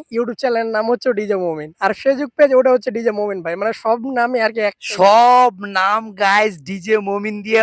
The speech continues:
Speaker 2: ভাষায় দিছে। So আমরা আর কোনো কথা নাই, আমরা ভাই একটু শুরু করব। আমরা দেখতে পাচ্ছি যে আপনার ছোট চুল, এই ছোট চুলটাকে কিভাবে সে মডিফাই করে, এবার সেটাই দেখার পালা।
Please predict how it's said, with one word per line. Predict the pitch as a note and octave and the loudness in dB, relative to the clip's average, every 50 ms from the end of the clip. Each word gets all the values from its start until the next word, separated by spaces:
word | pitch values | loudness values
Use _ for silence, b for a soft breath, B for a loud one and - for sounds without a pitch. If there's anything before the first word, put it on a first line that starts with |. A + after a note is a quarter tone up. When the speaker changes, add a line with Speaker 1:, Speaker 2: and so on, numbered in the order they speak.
| G3+ | 2
Speaker 2:
ভাষায় | - - C3+ D3 - - G3+ G#3 A3+ | 0 -4 -8 -6 -6 -4 -2 -2 -2
দিছে। | A3 G#3 A#3+ G#3+ - - C#4 C#4+ D#4 D#4+ b b b b b b b | -2 -4 -8 -8 -4 2 4 6 6 4 b b b b b b b
So | - - - A#3+ B3+ | -12 -8 -2 2 4
আমরা | A#3+ A3+ A3+ A3+ A#3 B3 | 4 4 4 2 2 2
আর | B3 B3 | 0 0
কোনো | - B3+ C4 C4 | 0 0 -2 0
কথা | B3 A#3 A3+ A3+ A#3+ A#3+ | 0 0 -2 0 0 0
নাই, | B3+ B3+ C4 D4 - | 0 0 0 0 -2
আমরা | - G3+ A#3+ B3 B3+ | -4 -4 -2 -2 0
ভাই | A3 A3+ A#3 C4 | 2 2 2 2
একটু | B3+ G#3+ - B3+ | 0 -2 -6 -10
শুরু | - - B3+ C#4 C#4 | -10 -8 -6 -8 -4
করব। | A3+ C4+ C4 A3+ B3+ C#4 D4 - B B B B B B | -2 -2 -2 2 2 2 2 2 B B B B B B
আমরা | F#3 G#3 A3+ B3 B3 | -4 -2 -2 -2 -2
দেখতে | G#3+ B3 A#3+ - C4+ | -2 -2 -2 -2 -4
পাচ্ছি | C4+ C4+ C4+ C#4 | -4 -4 -6 -6
যে | C4+ | -6
আপনার | C#4 A#3 C#4+ C#4 | -6 -6 -6 -10
ছোট | - - - B3+ C4 A3+ | -10 -8 -8 -8 -6 -6
চুল, | D#4 C4 - B3+ A#3 G#3+ | -8 -8 -6 -6 -2 -2
এই | A3 A#3 | -2 -2
ছোট | G3 - - B3 A#3+ D4+ | -2 -6 -10 -8 -8 -8
চুলটাকে | A#3 C4 C#4+ C#4 - C#4 A#3+ C#4 | -6 -6 -6 -2 -2 -2 -2 -4
কিভাবে | A3 - C4 B3 A#3+ B3 A3 B3 | -6 -6 -4 -2 0 0 0 -2
সে | - - A#3+ G#3 F#3 - - _ _ _ - | -4 -2 -2 -2 -4 -4 -10 _ _ _ -6
মডিফাই | F3+ B3+ A#3+ C#4+ B3 C4+ B3+ A3+ | -6 -2 -2 0 2 2 2 2
করে, | G#3+ A3+ A#3 A#3+ - | 2 0 -2 -2 -4
এবার | G#3 A3 A#3 A3 | -4 -2 -2 -2
সেটাই | - - A3+ F#3+ G#3+ G#3+ | -2 -4 -4 -4 -4 -4
দেখার | F#3 G3+ F#3 G3 F#3+ - | -4 -4 -2 -2 -4 -2
পালা। | F#3+ F#3+ G3+ A3+ | -2 0 0 0